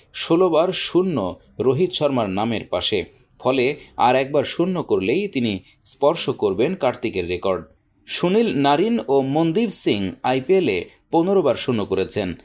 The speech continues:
আইপিএলে চোদ্দটি শূন্য করার নজির রয়েছে রশিদ খান, পীযূষ চাওলা, গ্লেন ম্যাক্সওয়েল, মনীষ পান্ডে ও অম্বতি রাইডুর।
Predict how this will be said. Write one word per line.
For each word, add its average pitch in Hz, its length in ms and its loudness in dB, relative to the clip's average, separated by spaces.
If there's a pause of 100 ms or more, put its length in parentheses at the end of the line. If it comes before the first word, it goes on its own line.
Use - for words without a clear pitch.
(100)
আইপিএলে 107 440 -2
চোদ্দটি 120 480 -2
শূন্য 143 340 -2
করার 110 260 -2
নজির 95 360 -2
রয়েছে 139 460 -2 (260)
রশিদ 113 400 0
খান, 135 320 -4 (300)
পীযূষ 147 380 0
চাওলা, 110 520 0 (220)
গ্লেন 120 440 0
ম্যাক্সওয়েল, 120 640 0 (320)
মনীষ 143 340 -2
পান্ডে 104 500 -2 (220)
ও 120 60 4
অম্বতি 131 560 0
রাইডুর। 92 480 0